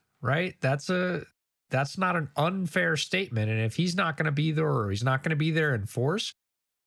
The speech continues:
it really changes their outlook for the year. If they're gonna have to shut him down at six or eight weeks and say, "Look, it's just not getting any better, and we don't wanna do any more damage,"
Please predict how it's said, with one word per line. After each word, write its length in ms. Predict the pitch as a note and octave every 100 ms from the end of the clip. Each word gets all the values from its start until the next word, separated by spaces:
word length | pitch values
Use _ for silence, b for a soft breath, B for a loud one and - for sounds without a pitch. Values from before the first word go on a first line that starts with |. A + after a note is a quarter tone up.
| _
it 180 | G3 -
really 300 | G3+ C4+ G3+
changes 520 | D3+ F3+ E3+ D3+ C3
their 220 | A#2 A2+
outlook 400 | A#2+ F#3+ A#2 G2+
for 160 | - A2
the 100 | G2+
year. 180 | G2+ F#2+
If 80 | -
they're 120 | D#3+
gonna 180 | A#3+ F3
have 200 | D3 C#3+
to 80 | B2
shut 300 | - C#3+ C#3
him 220 | C#3+ B2
down 440 | A2 B2+ B2+ A2
at 140 | G#2+ -
six 260 | C3+ B2
or 100 | B2
eight 140 | A2 G#2
weeks 340 | C3 C3 -
and 120 | G#2+
say, 180 | G2+ A2+
"Look, 320 | G#2+ A#2 A2+ - b b b -
it's 180 | C#3 -
just 180 | C#3+
not 180 | C#3+ A#2
getting 280 | C3 A#2+ A2
any 120 | A2
better, 360 | G#2 A2+ A2 -
and 360 | C3+ E3 F3+ C#3
we 80 | C3
don't 200 | B2+ A#2+
wanna 220 | B2 A#2+
do 180 | B2 B2+
any 120 | A#2+
more 180 | A2+ G#2+
damage," 500 | B2+ D#3 C3+ G#2+